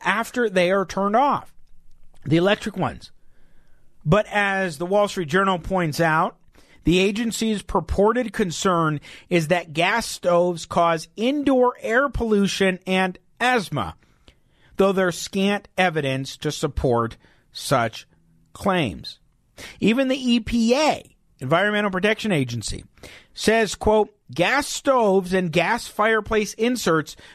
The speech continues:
do not require E P A certification." So whether designed to burn natural gas or propane, they burn very clearly, emitting very little pollution,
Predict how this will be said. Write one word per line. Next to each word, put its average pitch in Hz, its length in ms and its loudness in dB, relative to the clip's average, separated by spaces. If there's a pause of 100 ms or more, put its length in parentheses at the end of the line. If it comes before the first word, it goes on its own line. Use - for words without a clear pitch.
(120)
do 208 180 4
not 202 460 0
require 208 640 0
E 202 200 -2
P 196 340 0
A 139 460 0
certification." 180 960 -2 (1080)
So - 260 0
whether 208 420 0 (100)
designed 180 540 0
to 190 80 -2
burn 180 280 2
natural 165 360 -2
gas 185 360 0
or 170 120 2
propane, 196 560 0 (480)
they 185 140 4
burn 175 340 0
very 165 320 2
clearly, 226 960 0 (340)
emitting 214 640 2
very 175 760 2 (320)
little 151 600 2 (240)
pollution, 240 840 0